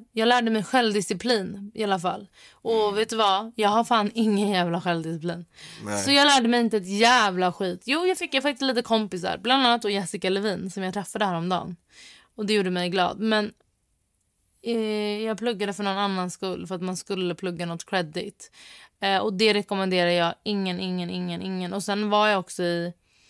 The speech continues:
Speaker 1: jag hade ju ändå liksom
Speaker 2: Så du rekommenderar ingen att plugga för någon annans skull, ja?
Speaker 1: Ja, precis. Men jag tycker verkligen att det är viktigt att plugga om det är så att man vill. Jag önskar att jag var så här, jag vill bli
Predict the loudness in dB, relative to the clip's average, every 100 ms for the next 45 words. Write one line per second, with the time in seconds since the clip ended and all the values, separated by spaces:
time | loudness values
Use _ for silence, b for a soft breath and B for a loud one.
0 | b b b 0 2 2 4 4 4 2
1 | 0 0 2 4 6 4 4 2 4 2
2 | 0 0 0 0 -2 -2 0 -2 -4 -2
3 | -2 -2 -8 2 4 4 2 0 2 2
4 | 0 2 4 4 4 2 4 4 2 2
5 | 0 -2 0 0 2 2 2 0 0 -2
6 | -4 -2 0 2 4 4 2 2 2 4
7 | 2 2 4 4 4 4